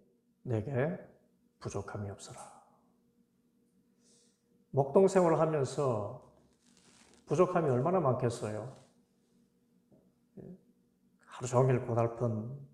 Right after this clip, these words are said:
그런 삶이고, 또 고적한 그런 삶이고, 또 힘에 부치는 그런 삶일 텐데도, 그렇게 "내게는 부족함이 없습니다." 그렇게 고백을 했습니다.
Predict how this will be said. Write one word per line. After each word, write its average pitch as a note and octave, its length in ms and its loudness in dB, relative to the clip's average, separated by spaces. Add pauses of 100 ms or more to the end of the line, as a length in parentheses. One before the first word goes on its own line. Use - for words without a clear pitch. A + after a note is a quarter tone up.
(280)
그런 A2+ 540 -8 (840)
삶이고, A2 1000 -6
또 G#2+ 260 -6
고적한 B2+ 680 2
그런 A2+ 240 -4
삶이고, G#2+ 840 -10 (800)
또 C#3+ 80 -6
힘에 C#3+ 320 2
부치는 B2+ 380 0
그런 B2 180 2
삶일 A#2 380 -2
텐데도, A2+ 680 -4 (1080)
그렇게 F3 360 4
"내게는 D3 460 4
부족함이 D#3+ 480 4
없습니다." G#2+ 840 -4
그렇게 A2 240 -8
고백을 G2+ 440 -6
했습니다. - 500 -18